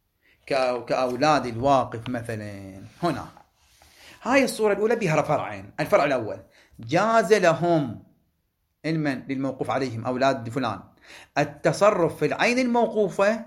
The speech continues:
هاي الصورة الأولى، بما، بشرط، بما يتوقف عليه انتفاعهم. يدفعون السكنى من الدار،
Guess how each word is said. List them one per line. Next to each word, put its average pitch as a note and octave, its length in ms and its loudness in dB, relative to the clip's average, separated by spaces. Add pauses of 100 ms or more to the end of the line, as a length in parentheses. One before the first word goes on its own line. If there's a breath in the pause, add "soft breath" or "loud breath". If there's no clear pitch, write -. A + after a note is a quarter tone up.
(320)
هاي C3 80 -2
الصورة C#3 220 -2
الأولى، D#3+ 380 -2
بما، D3 400 2
بشرط، C3+ 400 0 (360 loud breath)
بما D#3 340 2
يتوقف B2+ 600 -2
عليه E3 280 -4
انتفاعهم. A2 960 -4 (720)
يدفعون G#2+ 1200 -8
السكنى F3 460 -4
من C#3+ 100 -2
الدار، B2+ 440 -8